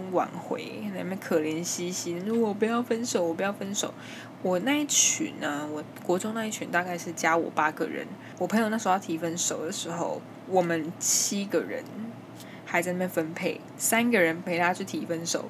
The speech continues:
四个人站在远方偷看，如果他遭遇什么不测，就冲过去帮他。真的是好朋友，好不好？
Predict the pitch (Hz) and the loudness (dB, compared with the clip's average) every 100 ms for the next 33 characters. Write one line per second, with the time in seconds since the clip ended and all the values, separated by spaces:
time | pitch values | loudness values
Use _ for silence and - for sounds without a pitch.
0 | - - 247 214 165 165 185 190 190 160 | -4 2 6 6 4 0 -2 -2 0 -2
1 | - 165 - 160 156 - 156 - - 202 | -2 -4 0 -2 0 2 2 0 -8 -2
2 | 202 190 202 208 190 196 208 147 - 139 | 0 2 0 4 4 4 0 -4 -6 -6
3 | - 190 151 165 180 160 165 170 156 143 | 0 2 2 2 0 2 0 2 0 -2
4 | - 143 139 - - - - - - - | -6 -8 -8 -12 -14 -16 -16 -16 -16 -16
5 | - - 208 196 - 196 - - - - | -16 0 2 2 0 -2 -2 -6 -4 -6
6 | - - - 71 - | -6 -8 -4 -2 -2